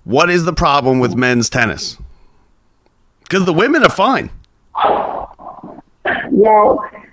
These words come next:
Speaker 2: it's funny, you, you mentioned, you mentioned college, because if you think about the top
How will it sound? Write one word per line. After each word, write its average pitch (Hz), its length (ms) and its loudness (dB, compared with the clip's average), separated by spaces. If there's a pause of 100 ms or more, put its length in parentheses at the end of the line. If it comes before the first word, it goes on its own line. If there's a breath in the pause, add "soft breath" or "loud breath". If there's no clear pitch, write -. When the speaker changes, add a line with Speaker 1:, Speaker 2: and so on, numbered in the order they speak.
(140 loud breath)
Speaker 2:
it's - 260 0
funny, 240 260 4
you, - 440 6
you 165 180 6
mentioned, 160 640 4 (200)
you 156 220 6
mentioned 156 480 4
college, 147 480 2
because 123 240 2
if - 120 -2
you 160 100 6
think 202 220 2
about 135 280 2
the 127 100 0
top - 500 0